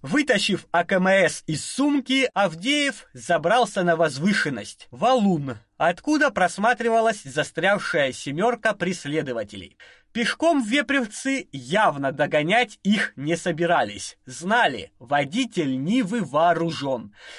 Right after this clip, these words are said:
Незнакомая для них территория, плюс мороз и метель. Только братки должны были видеть, как наши герои улетели с колеи во враг. Следовательно,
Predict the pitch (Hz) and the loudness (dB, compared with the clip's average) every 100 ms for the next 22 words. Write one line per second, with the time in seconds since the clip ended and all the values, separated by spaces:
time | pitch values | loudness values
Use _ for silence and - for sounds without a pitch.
0 | - - 226 196 247 254 311 247 214 151 | -12 -4 -2 0 0 2 4 4 2 2
1 | 165 254 - 160 147 - 233 202 190 175 | 2 2 0 -4 -4 0 0 2 0 0
2 | - 160 294 302 - - 143 139 160 240 | -2 0 0 0 -6 -2 0 2 2 2
3 | - - 185 180 151 147 127 113 - - | 0 -2 0 0 -2 -4 -6 -6 -14 -20
4 | - - - 277 277 254 - 247 226 202 | -20 -20 -4 -2 -2 -2 0 4 4 2
5 | 147 - 143 190 202 - 262 220 185 208 | -4 -6 0 0 0 -4 0 0 0 -2
6 | 247 180 208 233 214 170 247 180 120 - | -2 -2 0 0 0 0 -2 -2 -6 -10
7 | - _ - 185 165 151 156 151 - 135 | -18 _ -2 0 0 -2 0 0 0 -4
8 | 123 127 131 226 269 269 151 143 139 123 | -6 -6 0 2 2 0 -2 -2 -2 -4
9 | 226 240 233 208 - 143 143 196 143 160 | -4 -2 -2 -4 -2 -2 0 0 2 0
10 | 151 165 147 - - - - - - - | 0 0 0 -2 -10 -20 -18 -20 -18 -6
11 | 175 208 233 302 285 - 285 269 285 269 | -2 0 0 0 0 0 -2 0 0 0